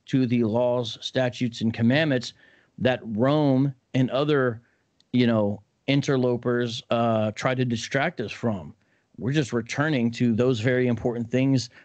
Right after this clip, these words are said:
that are all throughout the Bible that Jesus himself kept." I mean, if Jesus kept the laws, statutes, and commandments, why wouldn't you? You know, aren't you, don't you follow Jesus? So some of them, it's more of an offensive track of Christianity is the thing that doesn't make any sense.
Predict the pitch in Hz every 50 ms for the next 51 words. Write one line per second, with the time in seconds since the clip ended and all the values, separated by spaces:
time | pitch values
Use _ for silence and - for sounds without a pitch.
0 | _ - - 110 123 123 123 123 123 123 117 - 135 127 120 113 123 113 92 110
1 | 123 151 160 147 123 117 127 120 113 120 123 123 123 127 123 - 139 135 127 -
2 | 147 165 220 226 - - 123 101 95 - - 117 131 127 117 117 117 - _ _
3 | _ - 123 110 92 113 156 202 226 196 139 - 151 135 131 - _ - _ -
4 | - 113 117 113 117 117 117 120 113 117 - - - - 127 120 113 127 120 117
5 | 123 113 107 117 120 123 131 147 147 - - _ _ _ _ _ _ _ _ _
6 | _ _ _ - _ _ _ _ _ _ _ _ - 196 196 202 190 190 196 214
7 | 208 196 196 196 220 285 370 330 - - - _ _ - - - 127 131 139 170
8 | 196 175 127 127 127 120 - 131 117 123 123 120 - 123 - 139 131 135 135 123
9 | 110 123 131 170 165 190 247 247 - - _ - - - - - - - - 156
10 | 143 - 208 240 254 214 175 151 135 127 123 120 - _ _ _ - - - -
11 | 135 135 127 - 151 156 151 151 139 127 131 123 131 139 131 - 143 127 - 123
12 | 113 - - 135 123 127 - 117 104 - - - 135 - - 120 127 135 131 120
13 | 110 104 98 95 110 107 - 120 110 104 104 95 - 104 120 127 104 113 110 107
14 | 95 - 101 101 98 95 - - 110 90 78 - - -